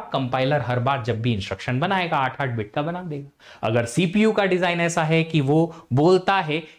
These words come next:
कि भैया हम सिक्सटीन बिट का एक इंस्ट्रक्शन एक्सेप्ट कर सकते हैं, तो कंपाइलर सिक्सटीन बिट का इंस्ट्रक्शन बनाएगा। जो भी सीपीयू का डिजाइन है उसके बेसिस पे इंस्ट्रक्शन का साइज फिक्स हो जाएगा और उसके बेसिस पे ई भाई साहब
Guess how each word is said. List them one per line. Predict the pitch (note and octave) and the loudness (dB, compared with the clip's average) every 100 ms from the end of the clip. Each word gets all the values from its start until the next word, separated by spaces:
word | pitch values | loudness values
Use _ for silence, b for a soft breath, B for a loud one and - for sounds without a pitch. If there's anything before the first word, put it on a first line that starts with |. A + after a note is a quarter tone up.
| - | -2
कि | |
भैया | D#3 G#2+ B2+ E3+ | 0 0 0 0
हम | A#2+ C3 G3 | 0 0 0
सिक्सटीन | - A#2 - B2 D#3+ | -2 -6 -2 0 2
बिट | C3+ A2+ | 0 -2
का | - | -2
एक | C3+ C3+ A#2+ | -2 -2 -4
इंस्ट्रक्शन | G2+ - - F3 | -6 -6 -4 -4
एक्सेप्ट | C3 - D3+ D#3 | -4 -2 -4 0
कर | A#3+ | -2
सकते | A3+ - A#2 | -2 -6 -4
हैं, | A2+ | -4
तो | G3+ | -2
कंपाइलर | G3+ G2+ G2 A#2 A3 | -2 -2 0 0 0
सिक्सटीन | - D4 E4 D#4 | -2 -2 0 2
बिट | D4 D4 | 0 0
का | B3 | -2
इंस्ट्रक्शन | A3 A3+ - G3 | -2 -4 -4 -2
बनाएगा। | F#3+ F3 E3+ D#3+ D#3+ _ B B B2 | 0 -2 -4 -4 -8 _ B B -4
जो | A#2 F#3 | 4 4
भी | E3 F#3+ G3+ - | 4 2 0 -8
सीपीयू | - D#3 D3 D#3 | -2 -2 2 2
का | C#3+ C3+ | 2 2
डिजाइन | C3 C#3+ F#3+ | 2 0 0
है | E3+ F3+ | -2 0
उसके | A#2 - A2+ | 0 0 -2
बेसिस | G#2+ - A#2 | 0 -2 -6
पे | - | -2
इंस्ट्रक्शन | B2+ F#2+ G2 - A2+ | -2 -2 -6 -6 -8
का | G#2+ D#3 - B B | -2 -4 -4 B B
साइज | - G#2 F#2+ C3+ C#3 _ _ - - | -8 -4 -2 -4 -6 _ _ -20 -8
फिक्स | A#3+ - | -8 -6
हो | G#3 | -8
जाएगा | F3 D3+ C#3+ C3+ C#3 B B | -4 -4 -2 -4 -8 B B
और | D3+ D3+ | -2 0
उसके | D#3 - D3+ | 0 0 0
बेसिस | A2+ - A#2 | 0 -2 -4
पे | - C#3 - F#3+ | -2 -2 -2 0
ई | F#3+ | 0
भाई | C3+ A2+ | 2 0
साहब | - A2+ - | 0 -4 -4